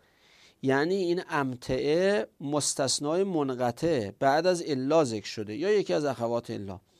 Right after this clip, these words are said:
«ولا یخرج عن متعدد»، اینطوری نیستش که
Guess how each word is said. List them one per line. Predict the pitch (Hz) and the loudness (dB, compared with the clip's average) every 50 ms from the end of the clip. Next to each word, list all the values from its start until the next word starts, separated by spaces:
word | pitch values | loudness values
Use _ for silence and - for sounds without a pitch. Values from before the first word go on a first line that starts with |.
| _ _ - - - - - - - - - - 147 | _ _ -20 -20 -20 -20 -20 -20 -20 -20 -14 -10 -6
«ولا | 143 143 147 160 160 165 175 190 214 233 | -2 4 6 8 8 8 8 6 4 4
یخرج | 247 220 180 151 - - 147 147 139 127 139 | 4 4 2 2 2 0 -2 -2 0 2 2
عن | 139 131 131 | 2 2 0
متعدد»، | 127 123 127 123 - 123 120 117 113 110 117 117 113 104 - - _ _ _ _ _ _ _ _ _ _ - - - _ | -2 -4 -4 -4 -2 -2 0 -2 -2 -4 -6 -8 -8 -8 -8 -12 _ _ _ _ _ _ _ _ _ _ -20 -20 -16 _
اینطوری | - 208 220 214 - 202 208 220 240 | -6 -4 -4 -2 0 0 2 2 2
نیستش | 262 277 240 - - - 185 - - | 0 -2 -2 -2 -2 -2 -2 -4 -2
که | - 165 156 139 127 120 120 | -2 0 2 2 0 0 -4